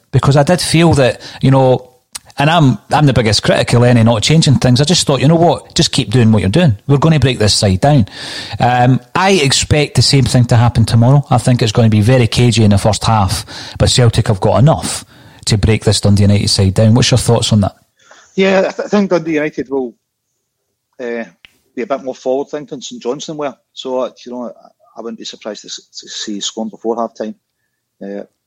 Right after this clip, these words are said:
Speaker 2: we're starting to get hit a bit of form. With players like Mikey Johnson coming back,
Speaker 1: Hmm.
Speaker 2: you know, we've got some options now, uh, which we, we haven't had kind of wide options for most of the season.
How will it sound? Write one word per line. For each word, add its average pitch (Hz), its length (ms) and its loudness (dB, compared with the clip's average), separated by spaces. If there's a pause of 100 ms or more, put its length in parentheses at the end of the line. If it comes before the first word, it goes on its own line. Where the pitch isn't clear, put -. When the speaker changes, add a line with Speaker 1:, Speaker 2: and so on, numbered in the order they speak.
(840)
Speaker 2:
we're 127 220 -4
starting 135 320 -6
to 120 100 -10
get 110 320 -6
hit 117 220 -8
a 104 40 -16
bit 113 120 -6
of - 80 -20
form. 131 320 -6 (280)
With 113 140 -20
players 120 240 -6
like 123 100 -10
Mikey 117 240 -10
Johnson 127 400 -10
coming 131 220 -14
back, 131 240 -4 (360)
Speaker 1:
Hmm. 131 180 2
Speaker 2:
you 98 100 0
know, 120 80 -8
we've 113 140 -6
got 131 140 -2
some 123 140 -6
options 135 420 -6
now, 131 120 -6
uh, - 960 -16 (720)
which - 500 -10 (560)
we, 113 240 -6 (100)
we 110 100 -8
haven't 117 400 -8
had 110 300 -12 (140)
kind 107 100 -14
of 101 160 -12
wide 104 220 -10
options 101 380 -14
for 101 100 -18
most 101 240 -14
of 95 60 -16
the - 20 -16
season. 107 380 -14